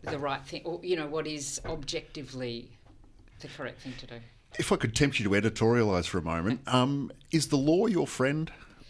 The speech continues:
Speaker 2: in the, in these situations, or is it often antagonistic to the way that an ethicist thinks about scenarios?
Speaker 1: The law can be helpful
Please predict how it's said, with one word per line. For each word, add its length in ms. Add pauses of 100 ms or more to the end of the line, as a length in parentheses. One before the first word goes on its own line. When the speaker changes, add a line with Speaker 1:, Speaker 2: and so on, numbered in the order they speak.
(160)
Speaker 2:
in 200
the, 320
in 100
these 200
situations, 640
or 280
is 220
it 180
often 280
antagonistic 960
to 360
the 120
way 360
that 200
an 100
ethicist 500
thinks 440
about 440 (220)
scenarios? 720 (800)
Speaker 1:
The 120
law 220
can 180
be 140
helpful 760